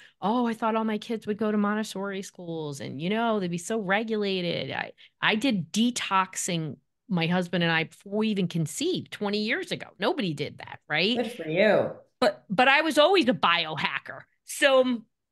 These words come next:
Speaker 1: using science, right, to optimize, but we have to let go of that. We have to process it,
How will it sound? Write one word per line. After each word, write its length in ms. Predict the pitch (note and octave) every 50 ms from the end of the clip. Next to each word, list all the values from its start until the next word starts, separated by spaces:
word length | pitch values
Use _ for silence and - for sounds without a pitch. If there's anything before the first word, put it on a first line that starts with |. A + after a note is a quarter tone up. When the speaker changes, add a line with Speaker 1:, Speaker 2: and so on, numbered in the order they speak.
| _ _ _ _ _ _ _ _ _ _ _ _ -
Speaker 1:
using 420 | G#3 A3 B3 B3+ F3 G#3 G#3+ G#3
science, 640 | - - G#3 F3+ F3+ F3+ F#3 F#3 E3+ D#3 - - -
right, 240 | F#3 F3+ F#3+ F#3+ -
to 100 | - -
optimize, 800 | - E3 E3 D#3+ - - F3 E3+ D#3 D3+ D3 C#3 C#3+ C#3+ - - _ _
but 240 | A3+ G3+ F#3+ - - -
we 300 | G3 F#3 A3+ A3+ G#3+ F3+ - - - -
have 340 | A3 A#3 A3+ A#3+ B3+ B3+ - _ -
to 280 | - B3+ A3+ G#3 F3+ -
let 380 | - F#3 F#3+ F#3 F3+ - - -
go 320 | - F#3 G3+ A#3+ C#4+ D4+
of 180 | C4+ G#3+ D#3 -
that. 400 | C3+ A2 A2+ A2+ B2+ - - - _ _ _ _ _ _ -
We 80 | G#3 G#3+
have 120 | G#3+ G#3+
to 120 | - F3+ - _ _ _ _ _
process 600 | - F3+ E3+ F3 G3 - - - C4+ C4 - -
it, 320 | F4 F4+ F#4+ G4+ - _